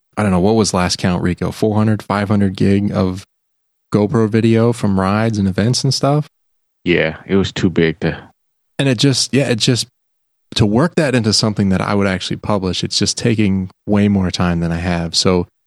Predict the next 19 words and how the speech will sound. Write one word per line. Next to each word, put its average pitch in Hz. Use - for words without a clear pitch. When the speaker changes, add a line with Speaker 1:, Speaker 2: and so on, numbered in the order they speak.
Speaker 1:
another, 113
uh, 98
patron 131
perk 104
that 110
we 107
can 98
mention 98
is 95
we're 101
gonna 131
start 107
publishing 104
some 95
of 95
this 92
video 95
just 87
raw. 98